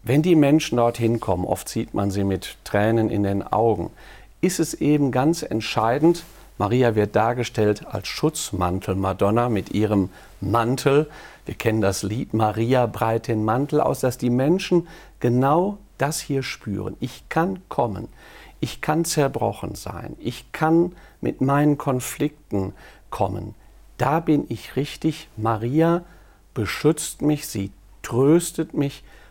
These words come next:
und sie gibt mir eine neue Perspektive. Und das halte ich für ganz, ganz wichtig, dass von unseren Gnadenorten Trost, Ermutigung, neue Motivation,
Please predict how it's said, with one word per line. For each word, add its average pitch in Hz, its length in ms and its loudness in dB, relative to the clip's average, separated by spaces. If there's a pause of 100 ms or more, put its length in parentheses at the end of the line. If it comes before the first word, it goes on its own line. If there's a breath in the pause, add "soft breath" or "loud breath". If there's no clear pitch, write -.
(100)
und 120 160 -4
sie 127 120 -2
gibt 123 240 -6
mir 120 200 -2
eine 110 220 2
neue 104 340 2
Perspektive. - 1080 -8 (640 loud breath)
Und - 300 -10 (120)
das 127 260 -4
halte 120 300 0
ich - 240 -6
für 117 340 2 (100)
ganz, 139 320 -2
ganz 120 320 -2
wichtig, 127 480 -4 (380 loud breath)
dass - 240 -2
von 107 240 0
unseren 151 720 2
Gnadenorten 101 1080 -2 (340)
Trost, - 640 0 (380)
Ermutigung, 98 760 -2
neue 110 280 4
Motivation, 104 1040 -2